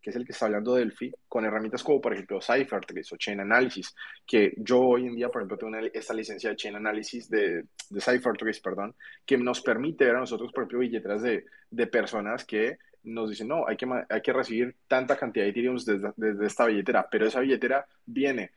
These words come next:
de, eh, cosas como Tornado Cash. ¿De qué manera eso nos puede perjudicar? Si esa transacción de esos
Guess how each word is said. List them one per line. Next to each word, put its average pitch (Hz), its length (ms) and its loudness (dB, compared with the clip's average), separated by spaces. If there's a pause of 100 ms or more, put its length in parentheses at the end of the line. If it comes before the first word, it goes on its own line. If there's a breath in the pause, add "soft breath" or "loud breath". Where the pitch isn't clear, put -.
(120)
de, 117 460 2
eh, 101 120 -2
cosas 113 320 -4
como 113 220 -8
Tornado 98 400 2
Cash. 127 380 4
¿De 104 100 -12
qué - 160 -8
manera 127 380 -2
eso 127 180 -6
nos 127 160 -10
puede 104 180 -8
perjudicar? 117 600 0 (260 loud breath)
Si 131 300 0
esa 185 240 0
transacción 151 680 -6
de 202 80 -4
esos 127 220 -4